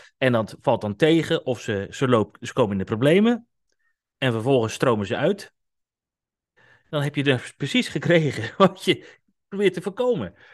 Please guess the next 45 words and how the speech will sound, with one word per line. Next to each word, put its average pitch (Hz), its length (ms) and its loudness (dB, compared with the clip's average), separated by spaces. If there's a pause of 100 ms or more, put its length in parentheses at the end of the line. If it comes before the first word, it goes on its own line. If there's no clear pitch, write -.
(180)
Dus 160 100 -8
ik 156 100 -4
denk, 165 180 0
als 147 180 0
je 131 80 0
een 120 180 -6
eerlijke 220 440 -2
beeld 113 260 -2
schetst - 500 -10
en 139 160 -2
je, 120 320 0 (720)
en 117 360 4
je 113 120 2
gaat 127 320 -2
ook 113 160 -4
veel 175 280 2
meer 131 140 -2
inzoomen 120 520 -2
op, 113 300 2 (420)
eh, 98 560 -4 (420)
als 123 240 -2
jij 101 340 0
militair 107 680 0
wordt 98 260 -4
of 98 100 -6
als 98 140 -4
je 101 80 -6
politieman 127 840 2
wordt. 110 220 0
Ik 123 60 -4
denk, 139 140 0 (420)
politie 190 260 -2
is 160 60 -2
denk 165 160 4
ik 156 60 0
wel 151 120 4
een 147 60 0
ander 123 240 0
verhaal, 98 220 0
maar 101 100 -2
als 113 120 -4
je 135 60 -8
dus 120 100 -6
militair 143 500 2
wordt, 175 280 0